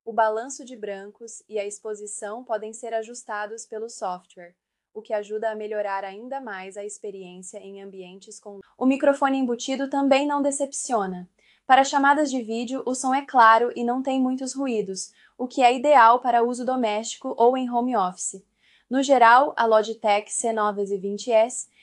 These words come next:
é uma câmera excelente para quem busca boa qualidade de imagem e áudio para videoconferências ou streaming.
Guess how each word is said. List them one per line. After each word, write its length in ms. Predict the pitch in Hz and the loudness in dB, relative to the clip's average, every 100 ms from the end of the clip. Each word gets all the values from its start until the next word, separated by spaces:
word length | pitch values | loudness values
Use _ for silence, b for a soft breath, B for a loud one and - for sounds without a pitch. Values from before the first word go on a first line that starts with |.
| b - | b 0
é 80 | |
uma 200 | 240 262 | 2 2
câmera 420 | 262 247 247 247 233 | 0 -2 2 2 2
excelente 640 | 254 277 302 269 240 254 269 | 0 0 0 0 -2 -4 -2
para 200 | 233 226 | 0 0
quem 220 | 254 240 | -4 -6
busca 380 | 214 240 - 208 | -4 -6 -6 -2
boa 280 | 202 277 | 4 4
qualidade 540 | 294 269 254 220 214 208 | 4 -2 0 0 0 -2
de 100 | 214 | -4
imagem 560 | 208 196 202 220 233 240 | -2 -2 -2 -4 -8 -8
e 140 | 254 | 2
áudio 340 | 226 202 208 226 | 4 4 2 -4
para 240 | 233 214 | -2 -2
videoconferências 960 | 208 226 240 240 233 220 202 202 226 - | -4 -12 -10 -10 -8 -8 -8 -10 -12 -6
ou 160 | 226 233 | -2 -2
streaming. 540 | 262 - 202 190 185 | -4 -10 -10 -10 -14